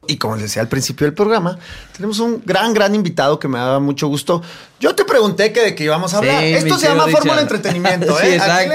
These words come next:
Speaker 1: entramos parejo a
Speaker 2: Es
Speaker 1: todo.
Speaker 2: con todo, mi
Speaker 1: Santiago
Speaker 2: querido Richard.
Speaker 1: Taboada, ¿cómo estás?
Speaker 2: Bien, hermano, ¿y tú?
Speaker 1: Muy
Speaker 2: Muchas
Speaker 1: bien, muy
Speaker 2: gracias.
Speaker 1: contento. Muchas gracias por la oportunidad.
Speaker 2: No, hombre, gracias a
Speaker 1: No,
Speaker 2: ti.
Speaker 1: no, no, no todos los días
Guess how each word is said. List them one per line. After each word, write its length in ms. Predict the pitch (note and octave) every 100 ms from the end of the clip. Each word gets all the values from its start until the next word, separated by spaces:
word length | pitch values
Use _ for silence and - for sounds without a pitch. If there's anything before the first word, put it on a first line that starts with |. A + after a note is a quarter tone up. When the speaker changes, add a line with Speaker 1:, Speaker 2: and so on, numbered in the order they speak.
| D4+
Speaker 1:
entramos 340 | C4 C4 C#4
parejo 300 | C#4 G3 G3+
a 60 | D#3
Speaker 2:
Es 60 | F3+
Speaker 1:
todo. 160 | F3+ F3+
Speaker 2:
con 100 | D3
todo, 420 | D#3 D#3 D3+ C3+
mi 60 |
Speaker 1:
Santiago 100 | C3 E3
Speaker 2:
querido 180 | F#3+
Richard. 80 | G3
Speaker 1:
Taboada, 340 | G3 E3+ E3+ D#3+
¿cómo 140 | G#3+
estás? 280 | G3+ D3+ B2
Speaker 2:
Bien, 220 | C3 C#3
hermano, 320 | C3 A#2+ A2+
¿y 60 | G#2+
tú? 240 | B2 C#3+
Speaker 1:
Muy 0 |
Speaker 2:
Muchas 160 | D3 F#3+
Speaker 1:
bien, 140 | A3+ C4
muy 60 | C4
Speaker 2:
gracias. 180 | - B3+
Speaker 1:
contento. 300 | B3 A#3 A3
Muchas 240 | G3+ A3+
gracias 160 | G#3+ G#3+
por 80 | F#3
la 60 |
oportunidad. 500 | E3 D3 C#3 C#3 F3+
Speaker 2:
No, 220 | A#2 B2 C3+
hombre, 180 | C3
gracias 280 | F#2+ G#2+ A2+
a 20 |
Speaker 1:
No, 100 | A2+
Speaker 2:
ti. 80 | A#2+
Speaker 1:
no, 160 | G#2 B2+
no, 160 | C#3+
no 180 | D#3 D#3
todos 140 | D#3 D#3+
los 80 | C3
días 200 | C3+ C#3